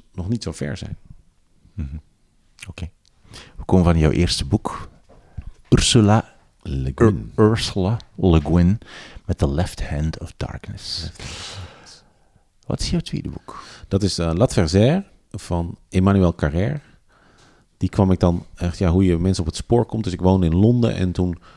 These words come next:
Speaker 1: ja, die Britse pers, die denkt over zichzelf dat hij heel goed is, maar over Europa is het echt een drama. En ik woonde daar, eh, rond de eurocrisis en zo. Dus ik dacht, ik moet Europese, eh, media tot me gaan nemen. Toen kwam ik op die Zeit uit. En toen ben ik die Zeit gaan lezen.
Speaker 2: Mhm.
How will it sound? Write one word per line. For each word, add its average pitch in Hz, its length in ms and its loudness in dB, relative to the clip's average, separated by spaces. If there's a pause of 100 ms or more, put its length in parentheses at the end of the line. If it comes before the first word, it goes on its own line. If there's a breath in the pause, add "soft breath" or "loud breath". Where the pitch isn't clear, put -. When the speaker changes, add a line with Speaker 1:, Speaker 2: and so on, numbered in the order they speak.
(140 soft breath)
Speaker 1:
ja, 85 160 -2
die 87 140 -4
Britse - 320 -2
pers, - 440 2
die 80 140 -6
denkt 90 240 2
over 80 120 2
zichzelf 80 260 0
dat 73 80 -6
hij 76 80 -2
heel 78 100 0
goed - 240 -6
is, 87 120 -8
maar 73 160 -6
over 80 240 -8
Europa 95 360 0
is 76 100 -10
het 73 80 -14
echt 80 140 -12
een 73 140 -8
drama. 87 520 -2
En - 100 -10
ik 78 100 -8
woonde 87 220 -2
daar, 78 260 -4 (460 loud breath)
eh, 80 380 -6 (180)
rond 87 480 -6
de 87 80 -4
eurocrisis 92 580 -2
en 71 80 -10
zo. 71 80 -10
Dus 76 100 -12
ik 87 60 -14
dacht, 87 120 -8
ik 85 80 -10
moet 117 340 -4 (300)
Europese, 101 680 -6 (200)
eh, 78 260 -10
media 98 360 -4
tot 78 180 -8
me 73 60 -12
gaan 71 100 -8
nemen. 69 160 -10
Toen 92 100 -14
kwam 87 120 -2
ik 85 80 -6
op 82 100 -14
die 80 120 -6
Zeit 107 360 -2
uit. - 260 -14 (420 soft breath)
En 78 100 -12
toen 85 100 -8
ben 85 100 -2
ik 76 100 -8
die 78 120 -10
Zeit 117 280 -2
gaan 69 160 -8
lezen. - 360 -12
Speaker 2:
Mhm. 82 120 -14